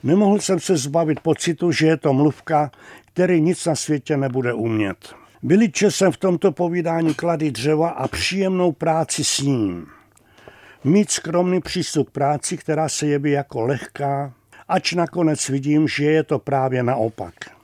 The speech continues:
Většině mladých chybí vydržet. U nich nejčastěji velký elán brzy vyšumí.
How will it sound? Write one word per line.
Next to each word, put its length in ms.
Většině 420
mladých 420
chybí 320
vydržet. 600
U 100
nich 160
nejčastěji 600
velký 400
elán 360
brzy 360
vyšumí. 720